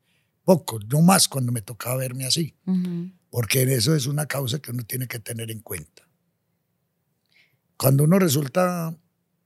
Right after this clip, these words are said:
Speaker 1: metido en esas cosas, tiene que tener muy claro eso, que lo primero que tiene que tener es discreción, mucha seriedad. Y porque no puede ir a jugar con la familia de uno.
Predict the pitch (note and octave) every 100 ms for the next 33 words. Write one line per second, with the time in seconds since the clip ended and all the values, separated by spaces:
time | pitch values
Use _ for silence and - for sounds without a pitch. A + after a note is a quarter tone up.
0 | _ D#3 C3+ D#3 E3+ F3 D3+ F3 F3 F3
1 | F3 C#3+ - _ _ _ - B2 D#3 -
2 | D3+ D#3+ D#3+ D3+ E3 E3+ - E3 E3+ D#3+
3 | E3+ D#3 G2+ - _ _ _ - A#2+ A#2+
4 | - A#2 C#3+ D#3 B2+ C#3+ C#3+ D3+ D#3 D3+
5 | D3 D3 - _ _ _ B2 A#2+ - G#2+
6 | F#2+ A2+ F2+ - C3 - A2+ G#2+ G2 G2
7 | G#2+ - _ _ _ _ _ _ _ _
8 | _ _ B2 A#2 G#2+ G#2 F#2 E2 _ _
9 | _ _ _ _ _ _ _ _ _ _
10 | _ _ B2 A2 A#2+ A#2+ A#2 - D3 C#3+
11 | C#3 A#2 A2 G#2 - B2 A2 F#2 F2+ F#2
12 | G2 G#2+ G2 E2